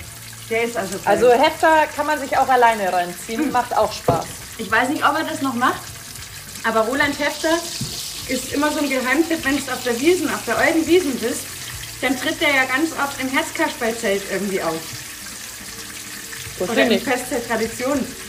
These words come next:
Speaker 1: Da waren wir nämlich auch schon mal Gaudi
Speaker 2: Mhm.
Speaker 1: halber irgendwo unterwegs, sind da noch reingefahren, haben noch einen Platz gekriegt. Und dann war der Roland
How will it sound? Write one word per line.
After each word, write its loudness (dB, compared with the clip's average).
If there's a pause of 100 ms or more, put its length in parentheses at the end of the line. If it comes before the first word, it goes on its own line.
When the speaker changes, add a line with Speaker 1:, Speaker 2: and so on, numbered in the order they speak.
(300)
Speaker 1:
Da 0
waren 4
wir 4
nämlich -2
auch 2
schon -2
mal 0
Gaudi 2
Speaker 2:
Mhm. 2
Speaker 1:
halber 2
irgendwo -2
unterwegs, -4
sind -4
da 2
noch -2
reingefahren, 0
haben -2
noch 0
einen -4
Platz -2
gekriegt. -4 (420)
Und -2
dann 0
war 4
der 2
Roland 2